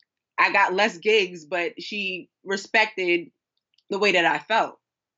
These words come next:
So, um, after all that,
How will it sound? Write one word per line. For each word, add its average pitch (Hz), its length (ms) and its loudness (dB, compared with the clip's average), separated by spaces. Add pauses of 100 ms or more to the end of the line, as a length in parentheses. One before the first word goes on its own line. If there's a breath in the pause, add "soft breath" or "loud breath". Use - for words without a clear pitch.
(600)
So, 185 340 0
um, 175 680 2 (960)
after 202 400 0
all 180 280 0
that, 240 420 4